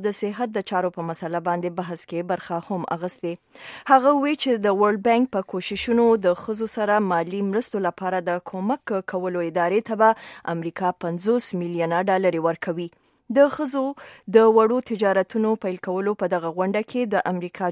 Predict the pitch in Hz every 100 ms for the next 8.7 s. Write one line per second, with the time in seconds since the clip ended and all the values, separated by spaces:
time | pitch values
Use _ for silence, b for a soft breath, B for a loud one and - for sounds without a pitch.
0 | 175 165 165 165 170 208 247 208 180 175
1 | 175 170 180 185 175 170 - 202 233 247
2 | B B B B B - 202 208 202 196
3 | 202 196 202 247 247 247 240 220 196 185
4 | 185 - 190 247 233 185 165 - 165 175
5 | 165 165 180 165 _ - 170 170 - 175
6 | 165 165 208 - 190 170 175 - 156 185
7 | 170 196 233 233 226 226 - 240 233 311
8 | - - - 190 208 214 214